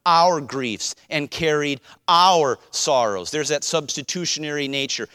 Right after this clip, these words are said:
"Yet we did esteem him stricken, smitten of God." There's that, again, that penal substitutionary aspect of Christ's death.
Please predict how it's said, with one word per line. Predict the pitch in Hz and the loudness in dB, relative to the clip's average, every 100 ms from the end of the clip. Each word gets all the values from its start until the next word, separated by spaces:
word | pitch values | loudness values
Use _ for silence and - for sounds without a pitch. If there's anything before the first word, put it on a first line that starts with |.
| - | 0
"Yet | 151 | 0
we | 151 175 202 | 0 -2 0
did | 165 156 | 0 -4
esteem | - - 190 180 | -4 -6 -4 -4
him | 147 131 | -6 -4
stricken, | - - 202 226 165 123 - - | -4 0 2 2 0 -6 -10 -14
smitten | - - - 233 269 277 311 | 2 4 4 6 4 4 2
of | 285 185 | 2 4
God." | 254 240 208 143 98 82 _ _ _ _ _ - | 4 6 6 4 -2 -10 _ _ _ _ _ -4
There's | 139 143 | -2 -2
that, | 160 - | -6 -2
again, | 156 131 175 151 | -4 -4 -4 -2
that | 120 117 - | -4 -6 -10
penal | - 175 165 160 156 _ - | -10 -8 -6 -8 -10 _ -12
substitutionary | - 160 139 - 143 160 151 - 147 139 131 | -6 -6 -6 -12 -10 -8 -6 -6 -8 -8 -4
aspect | 131 - - 120 | -4 -6 -10 -10
of | 117 | -10
Christ's | - 131 120 | -6 -6 -6
death. | 110 127 110 | -4 -2 -2